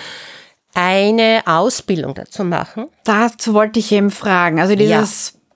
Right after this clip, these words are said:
Speaker 2: Baccalaureat, ähm, nehme ich an, haben dann die, die Kollegen und Kolleginnen.
Speaker 1: Ja,
Speaker 2: Wie
Speaker 1: sie
Speaker 2: geht denn
Speaker 1: müssen
Speaker 2: das?
Speaker 1: Ja, da gibt's zwei Wege dazu. Der eine Weg ist, entweder sie werden verschickt in ein anderes
Speaker 2: <laughs>
Speaker 1: Land.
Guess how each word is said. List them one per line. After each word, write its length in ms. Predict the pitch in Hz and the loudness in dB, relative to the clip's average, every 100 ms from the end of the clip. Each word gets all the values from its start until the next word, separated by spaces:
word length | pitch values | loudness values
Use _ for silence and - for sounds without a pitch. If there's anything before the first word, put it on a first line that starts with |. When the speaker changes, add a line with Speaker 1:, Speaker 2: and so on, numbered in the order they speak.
| - | -6
Speaker 2:
Baccalaureat, 1080 | 202 190 220 208 202 202 190 185 - - 190 | -4 0 0 2 2 2 2 0 -4 -10 -10
ähm, 220 | - 196 196 | -8 -6 -4
nehme 240 | 190 208 | -2 -2
ich 180 | 202 190 | -2 0
an, 240 | 160 190 | 0 0
haben 300 | 180 170 185 | -2 -2 0
dann 220 | 180 180 | 0 0
die, 320 | 175 175 175 175 | 0 0 0 -2
die 120 | 180 | -6
Kollegen 380 | - 175 170 180 | -4 -2 -2 -4
und 100 | 180 | -6
Kolleginnen. 760 | 196 170 151 202 262 262 285 370 | -4 -4 -2 -2 0 0 0 -2
Speaker 1:
Ja, 540 | 202 185 170 185 262 - - - - | -4 -4 0 -2 -2 -6 -16 -16 -4
Speaker 2:
Wie 40 | 208 | 0
Speaker 1:
sie 120 | 254 | 2
Speaker 2:
geht 80 | 233 | 4
denn 100 | 240 | 2
Speaker 1:
müssen 320 | - 175 165 | 2 0 0
Speaker 2:
das? 500 | - - - - - | -2 -4 -10 -12 -8
Speaker 1:
Ja, 280 | 247 320 190 | -2 0 0
da 100 | 175 | -2
gibt's 420 | 214 269 - - - | -6 -6 -8 -10 -6
zwei 520 | 226 180 185 196 170 | -2 0 2 0 2
Wege 300 | 180 220 302 | 0 0 -2
dazu. 460 | 294 294 - 277 285 | -2 -4 -4 -2 -2
Der 160 | 262 | -2
eine 260 | 92 208 233 | -2 -2 -2
Weg 280 | 208 208 - | -2 -2 -4
ist, 320 | 220 220 - | -6 -4 -4
entweder 280 | 196 190 196 | -4 -2 -2
sie 140 | - | -2
werden 220 | 165 165 180 | -2 -2 -2
verschickt 560 | 190 - 294 - - | -6 -4 -6 -8 -14
in 240 | - 208 208 | -8 -6 -4
ein 140 | 190 | -4
anderes 340 | 170 185 196 | -2 0 0
Speaker 2:
<laughs> 60 | - | 0
Speaker 1:
Land. 240 | 196 180 | 2 0